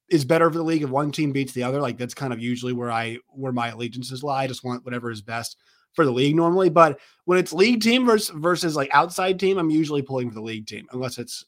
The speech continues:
you know, it's a one-off where Kansas is playing Missouri, right? Uh, I went to Missouri. But, like, you know, unless it's a one-off like that, usually I'm pulling for the Big twelve team. So just note that as, as we kind of look here. Uh, because,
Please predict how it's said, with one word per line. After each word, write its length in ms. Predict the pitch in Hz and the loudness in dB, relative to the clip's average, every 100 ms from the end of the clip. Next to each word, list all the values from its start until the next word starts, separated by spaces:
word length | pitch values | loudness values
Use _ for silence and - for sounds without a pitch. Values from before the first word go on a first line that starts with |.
| - | -10
you 120 | 139 | -8
know, 140 | 117 | -8
it's 100 | 113 - | -10 -8
a 60 | 131 | -6
one-off 460 | 131 127 117 110 - | -4 -4 -6 -8 -8
where 180 | 123 113 | -8 -8
Kansas 420 | - 113 113 104 | -8 -8 -8 -12
is 40 | |
playing 340 | - 127 117 117 | -10 -6 -6 -6
Missouri, 380 | 110 110 107 92 | -8 -8 -10 -10
right? 280 | 117 113 - _ _ - | -8 -8 -10 _ _ -10
Uh, 160 | 117 117 | -6 -4
I 60 | |
went 180 | 120 113 | -4 -6
to 80 | 107 | -8
Missouri. 400 | 110 110 113 110 _ _ _ - | -10 -10 -10 -14 _ _ _ -4
But, 180 | 127 123 | -4 -2
like, 140 | 127 | -2
you 80 | 123 | 0
know, 140 | 117 | -2
unless 220 | 120 127 | -2 -4
it's 100 | - | -4
a 40 | 120 | -6
one-off 400 | 117 123 117 107 | -4 -2 -2 -4
like 200 | 117 110 | -8 -6
that, 240 | 117 110 | -6 -4
usually 300 | 123 120 117 | -2 -2 -4
I'm 160 | 113 110 | -6 -6
pulling 260 | 117 113 | -8 -10
for 80 | 104 | -12
the 40 | 107 | -10
Big 180 | 110 | -10
twelve 260 | 104 101 104 | -10 -12 -12
team. 180 | 87 - | -16 -20
So 180 | _ 135 | _ -2
just 220 | 135 160 | 2 4
note 240 | 170 139 113 | 6 4 2
that 180 | 110 110 | -4 -4
as, 200 | 120 120 | -4 -6
as 200 | - 123 | -6 -6
we 80 | 113 | -6
kind 180 | 120 113 | -6 -8
of 120 | 107 | -8
look 140 | 113 - | -12 -12
here. 240 | 117 123 _ _ - - | -14 -16 _ _ -20 4
Uh, 220 | 160 147 | 6 8
because, 440 | 147 165 180 165 | 8 6 6 6